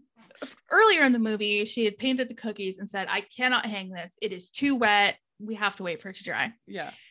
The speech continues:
Speaker 1: In this scene, she runs in with the wet painting, being like, "Look, I painted you."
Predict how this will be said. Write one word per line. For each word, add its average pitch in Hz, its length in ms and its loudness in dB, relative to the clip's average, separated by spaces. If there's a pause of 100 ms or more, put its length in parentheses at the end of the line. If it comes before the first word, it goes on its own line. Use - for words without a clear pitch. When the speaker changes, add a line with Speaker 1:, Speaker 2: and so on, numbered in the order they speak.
(220)
Speaker 1:
In 233 220 10
this 302 240 6
scene, 214 400 -4
she 226 220 0
runs 254 400 0
in 262 220 0
with 214 120 -4
the 208 80 -6
wet 214 280 2
painting, 247 640 -2
being 202 160 -8
like, 262 120 2
"Look, 480 180 6
I 330 120 6
painted 370 400 -2
you." 185 140 -2